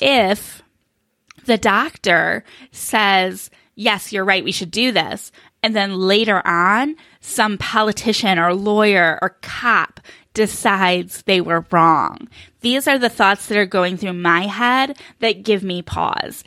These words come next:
that make me, that make me worry, you know? I want to be able to make educated decisions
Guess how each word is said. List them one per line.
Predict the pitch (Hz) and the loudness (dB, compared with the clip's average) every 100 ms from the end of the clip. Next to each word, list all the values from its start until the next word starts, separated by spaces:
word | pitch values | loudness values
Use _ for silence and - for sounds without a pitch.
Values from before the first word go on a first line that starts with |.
| - - | -20 -4
that | 220 214 | -2 0
make | 202 - | -4 -4
me, | 226 202 185 190 _ _ _ | -4 -4 -4 -8 _ _ _
that | - | -6
make | 190 247 | -2 -2
me | 427 320 | -4 -2
worry, | 190 208 277 175 - 220 - _ _ | 2 4 4 0 -4 -10 -16 _ _
you | - 214 | -6 0
know? | 190 196 277 311 - - _ _ _ _ - | 0 0 -2 -6 -16 -20 _ _ _ _ -2
I | 214 214 240 247 | 0 2 2 0
want | 220 214 | 0 -2
to | 214 | -4
be | 202 196 | 0 0
able | 190 | 0
to | 196 | -2
make | 185 175 - | -4 -4 -4
educated | 190 - 214 185 | -6 -4 -2 -2
decisions | - - 180 170 175 185 190 - | -4 -4 -2 0 0 -2 -4 -8